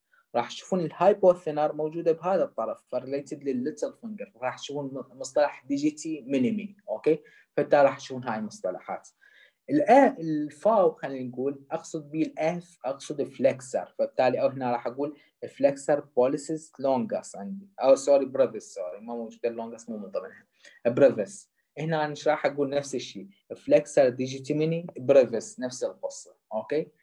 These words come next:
فبالتالي عندي الاف هاي فليكسر، هاي اول شيء.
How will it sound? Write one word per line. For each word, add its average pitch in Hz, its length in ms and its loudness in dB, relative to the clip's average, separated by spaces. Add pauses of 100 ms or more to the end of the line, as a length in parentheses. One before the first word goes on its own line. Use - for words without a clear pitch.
(260)
فبالتالي 131 420 2
عندي 127 300 -4
الاف 143 540 -2 (280)
هاي 131 220 -2
فليكسر، - 580 -6 (600)
هاي 120 120 -4
اول 120 300 2
شيء. - 240 -20